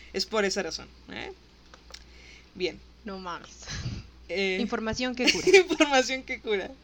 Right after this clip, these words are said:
Speaker 1: Exacto. Ahora, eh, el cerebro funciona a base de ondas cerebrales. Dependiendo de cómo
Speaker 2: Ujú.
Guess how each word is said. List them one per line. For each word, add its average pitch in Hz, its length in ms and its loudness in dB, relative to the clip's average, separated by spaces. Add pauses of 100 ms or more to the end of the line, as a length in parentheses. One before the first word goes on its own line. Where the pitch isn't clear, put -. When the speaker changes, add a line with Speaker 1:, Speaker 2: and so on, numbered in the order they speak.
(600)
Speaker 1:
Exacto. 269 460 6 (1000)
Ahora, 233 480 6 (260)
eh, 196 420 4
el 226 120 2
cerebro 320 500 2
funciona 220 760 -2
a 170 100 -2
base 180 300 0
de 190 80 2
ondas 190 220 -4
cerebrales. 143 640 -6 (180)
Dependiendo 208 500 -2
de 226 140 2
cómo 214 380 -2
Speaker 2:
Ujú. 202 340 -6